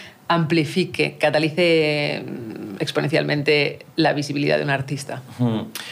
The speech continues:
Speaker 2: Bueno, a ver, ahí es entrar un poco en terreno de marketing, ¿no? Pero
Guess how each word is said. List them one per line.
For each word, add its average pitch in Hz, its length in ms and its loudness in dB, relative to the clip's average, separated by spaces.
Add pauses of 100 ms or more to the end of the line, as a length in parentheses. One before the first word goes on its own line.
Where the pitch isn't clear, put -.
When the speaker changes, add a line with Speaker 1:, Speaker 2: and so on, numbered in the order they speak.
(160)
Speaker 2:
Bueno, 127 140 4
a 104 40 4
ver, 110 240 2
ahí 98 180 0
es 113 140 -2
entrar 117 220 0
un 110 100 0
poco 117 180 0
en 127 80 2
terreno 107 300 0
de 98 80 -2
marketing, 90 580 -4
¿no? 160 240 -2 (120)
Pero 107 580 2